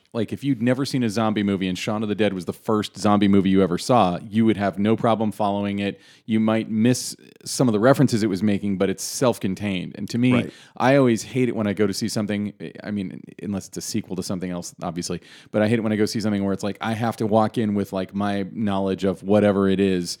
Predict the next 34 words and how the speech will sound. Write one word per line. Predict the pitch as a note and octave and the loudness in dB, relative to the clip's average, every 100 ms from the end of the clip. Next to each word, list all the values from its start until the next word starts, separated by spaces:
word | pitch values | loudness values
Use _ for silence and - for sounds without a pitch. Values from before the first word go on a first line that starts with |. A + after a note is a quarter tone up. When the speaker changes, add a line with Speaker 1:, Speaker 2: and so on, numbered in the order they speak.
| _ _ | _ _
Speaker 1:
I | - A#2 | 0 4
have | A#2 - | 4 4
to | |
build | A2 A2 | 0 -2
the | G2+ | 0
world | G2 F#2+ F#2 | 0 0 -2
for | G#2 | -4
the | |
filmmaker, | F#2 A2+ G2+ F2+ - F2 | -2 0 0 0 -4 -8
and | F2+ | -4
what | F2+ | -2
Edgar | F#2+ F2+ F#2 | -2 -2 2
Wright | G#2+ F#2 | 2 2
is | E2+ | 0
brilliant | - A2+ A2+ | 4 6 6
at | G2 | 2
doing, | G2 F2 E2+ - _ - | -2 -6 -8 -14 _ -10
and | G2+ | -6
he | |
does | F#2+ G2 | -4 -4
it | |
in | F#2+ F2+ | -4 -4
every | G2 G2+ | -4 -6
film | G#2 F#2+ | -6 -6
he | F2+ | -4
does, | G#2+ F2+ | -4 -4
is | F2 | -6
he | G#2 | -8
builds | F#2+ G#2+ G#2+ | -2 -2 -2
the | G2+ | -8
complete | - F2 A2+ F2 | -8 -8 -8 -6
world | G2+ G2+ - | -4 -4 -6
for | F#2 | -6
us, | F#2 - | -6 -8